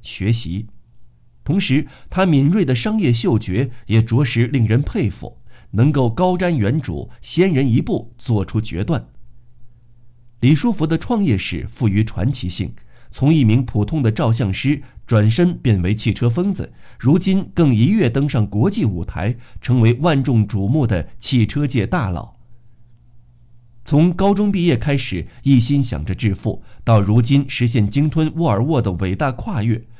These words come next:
这个过程，我们很多人或许终其一生都很难达到。但是，这个有着泥土气息的台州农民企业家，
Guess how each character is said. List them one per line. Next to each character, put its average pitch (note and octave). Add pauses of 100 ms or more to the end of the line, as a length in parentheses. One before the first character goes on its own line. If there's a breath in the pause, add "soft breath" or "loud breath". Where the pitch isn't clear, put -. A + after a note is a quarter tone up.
(240 soft breath)
这 A#3+
个 D3+
过 D#3+
程， A2+ (200 loud breath)
我 G#2
们 A2+
很 G2+
多 B2
人 A2+ (100)
或 C3
许 A#2
终 F#3+
其 C3
一 A2
生 C#3+ (100)
都 A2
很 F2
难 G#2
达 F2+
到。 A#2 (1080)
但 B2
是， - (300 soft breath)
这 A3+
个 C#3
有 G#2
着 A2
泥 A#2+
土 -
气 A#2
息 A#2+
的 F#2+
台 A2
州 B2
农 G#2
民 C3
企 D#2+
业 D#2+
家， A#2